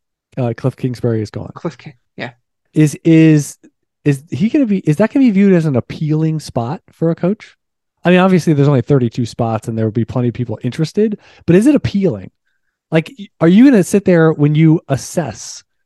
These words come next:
Speaker 1: Arizona of possibly taking the job and you think, "Kyler Murray, cornerstone
Speaker 2: <laughs>
Speaker 1: player,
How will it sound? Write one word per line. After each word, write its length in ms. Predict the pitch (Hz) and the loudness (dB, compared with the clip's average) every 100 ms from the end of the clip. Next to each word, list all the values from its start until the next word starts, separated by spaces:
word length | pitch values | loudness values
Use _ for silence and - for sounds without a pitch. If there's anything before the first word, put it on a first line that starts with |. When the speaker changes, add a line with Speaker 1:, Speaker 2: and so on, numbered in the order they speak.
| _ _ | _ _
Speaker 1:
Arizona 760 | 147 151 147 135 143 123 110 107 _ | 2 4 4 2 2 2 -2 -6 _
of 180 | 127 - | -6 -6
possibly 500 | - 143 - 143 135 | -6 -8 -4 -2 0
taking 260 | 139 127 | -2 -4
the 80 | 127 | -4
job 340 | 117 127 113 104 | -2 -2 -4 -4
and 80 | |
you 120 | 117 117 | -4 -4
think, 340 | 123 113 - _ _ _ _ - | -2 -4 -8 _ _ _ _ -6
"Kyler 320 | 202 226 196 | -2 0 2
Murray, 400 | 175 123 92 _ _ _ _ _ _ | 2 0 -4 _ _ _ _ _ _
cornerstone 560 | - 170 190 - 170 170 | 0 2 2 2 2 2
Speaker 2:
<laughs> 0 | |
Speaker 1:
player, 420 | 160 127 120 143 | 0 0 0 -2